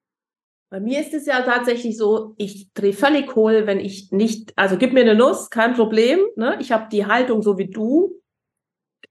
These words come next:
da gibt's irgendwas zu lernen, da gibt's was zu entwickeln und da hole ich sozusagen dann das Maximum für mich raus, ne? Im Sinne von Gewinnmaximierung.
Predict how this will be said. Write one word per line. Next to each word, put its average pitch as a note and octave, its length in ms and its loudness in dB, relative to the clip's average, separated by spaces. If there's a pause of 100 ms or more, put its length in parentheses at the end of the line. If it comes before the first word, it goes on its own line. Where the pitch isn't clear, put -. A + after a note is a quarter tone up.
(160)
da F#3+ 220 2
gibt's G#3+ 280 -4
irgendwas G3+ 440 -2
zu - 140 -6
lernen, G3 380 2
da A3 100 0
gibt's - 280 -6
was G3 160 -10
zu - 120 -6
entwickeln C#4+ 640 -4
und F#3+ 360 -10
da F3+ 200 -4
hole A#3 180 2
ich A#3 120 -6
sozusagen G3+ 500 -2
dann F#3+ 420 0
das F#3 220 -4
Maximum F#3+ 760 -4
für F#3+ 140 -4
mich F3+ 360 -8
raus, G#3+ 360 -2
ne? C4 260 -6
Im - 60 -20
Sinne F#3+ 220 -8
von F#3 220 -6
Gewinnmaximierung. C#4+ 1160 -2